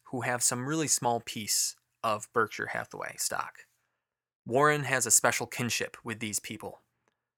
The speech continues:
Uh, <laughs> he says, "If Berkshire was a restaurant, it would be a hamburger and Coke style restaurant."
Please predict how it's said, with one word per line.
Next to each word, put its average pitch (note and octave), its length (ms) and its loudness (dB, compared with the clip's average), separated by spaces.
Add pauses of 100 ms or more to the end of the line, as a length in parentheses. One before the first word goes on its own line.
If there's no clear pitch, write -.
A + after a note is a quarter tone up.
(220)
Uh, A2 200 -6
<laughs> - 160 -6
he D#3+ 100 2
says, C3 440 6
"If - 140 -14
Berkshire D#3+ 380 6
was A#2+ 200 0
a A2+ 60 -2
restaurant, G#2+ 560 6 (380)
it C#3+ 120 -6
would C3 200 -2
be A#2+ 340 -2
a - 60 2
hamburger A#2+ 720 0
and A2 120 -8
Coke - 360 -2
style G2+ 420 -2
restaurant." - 480 -4